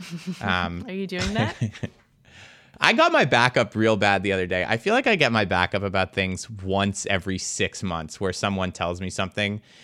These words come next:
Speaker 2: and I, like, go like, "Fuck, fuck you."
Speaker 1: What do you
Speaker 2: But, like,
Speaker 1: mean?
Speaker 2: the other day, like, I feel, I feel, like, a wave of anger, like, a, a, a, an impulse to talk back to someone. Like, I never,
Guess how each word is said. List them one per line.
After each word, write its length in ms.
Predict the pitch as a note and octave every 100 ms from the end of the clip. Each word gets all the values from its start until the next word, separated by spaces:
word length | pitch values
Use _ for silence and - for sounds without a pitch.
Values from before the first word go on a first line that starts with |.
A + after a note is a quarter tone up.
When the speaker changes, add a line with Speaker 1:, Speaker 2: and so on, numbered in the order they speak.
| - -
Speaker 2:
and 180 | G#2 F#2+
I, 100 | F#2
like, 360 | F#2+ F#2 E2+ - _ _ _
go 100 | F2
like, 200 | F2+ -
"Fuck, 260 | B3 B3 -
fuck 320 | F4 - -
you." 260 | G#3 D#3 F#2+ _ -
Speaker 1:
What 100 | F#3
do 60 | G3
you 40 | A#3
Speaker 2:
But, 120 | A#2
like, 140 | A2 F2
Speaker 1:
mean? 60 |
Speaker 2:
the 80 | A#2
other 160 | B2 C#3+
day, 320 | B2+ A2 G#2 _ _ _ _ _ _ _ -
like, 380 | C#3 C3 B2+ - _ _ _ _ -
I 120 | B2
feel, 720 | B2 - C#3+ C#3 C3 C3 A#2+ -
I 140 | A#2+
feel, 240 | - C3+ A#2
like, 180 | G2+
a 100 | G2+
wave 340 | F#2+ G2+ G2+ G2
of 120 | F#2+ -
anger, 720 | G2+ F#2+ F#2 F2+ E2+ E2+ - -
like, 200 | A2 G2
a, 160 | G#2 G2
a, 140 | A2 G#2+ -
a, 240 | A#2 -
an 200 | B2+ B2+ -
impulse 540 | C#3 C#3 C#3 B2+ B2 -
to 480 | - A2 G2+ F#2+ - _
talk 340 | - G#2+ -
back 240 | G#2+ F2 -
to 80 | F#2+
someone. 360 | F2+ E2+ D#2+
Like, 180 | D2+ G2
I 80 | G#2+
never, 600 | A2 A2 G2+ G2+ F#2+